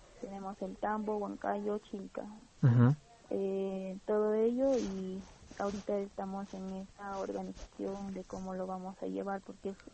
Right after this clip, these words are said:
Speaker 1: en gran cantidad ya.
Speaker 2: Claro. Mm, no, de hecho, me imagino que van a necesitar mano y aparte de ello también los insumos, ¿no? Para poder po-, hacer posible esto. Eh,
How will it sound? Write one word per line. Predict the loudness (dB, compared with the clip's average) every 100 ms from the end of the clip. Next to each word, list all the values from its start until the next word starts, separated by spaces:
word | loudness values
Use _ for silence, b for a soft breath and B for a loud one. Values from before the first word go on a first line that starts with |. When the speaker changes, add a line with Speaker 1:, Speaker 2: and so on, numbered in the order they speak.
| -6
Speaker 1:
en | -4 -4 -2
gran | -2 -2
cantidad | -4 -6 -6 -8 -4 -6 -6
ya. | -8 -10 -12 -20 -20 -20 -20 -6
Speaker 2:
Claro. | 8 12 12 12 8 2 -8 b b b b -2
Mm, | 6 8 8 6
no, | 8 10 12
de | 12
hecho, | 12 10 10
me | 8 10
imagino | 12 12 12
que |
van | 12
a | 12
necesitar | 12 12 12
mano | 12 12 12 12 12
y | 12
aparte | 10 12 12 12
de | 12
ello | 12
también | 12 12
los | 12 12
insumos, | 8 10 12 12 12 12
¿no? | 10 8
Para | 12 10
poder | 12 12 12
po-, | 12 8
hacer | 10 10 12
posible | 8 6 8 12 12
esto. | 12 10 6 6 B B B B B
Eh, | 12 12 12 12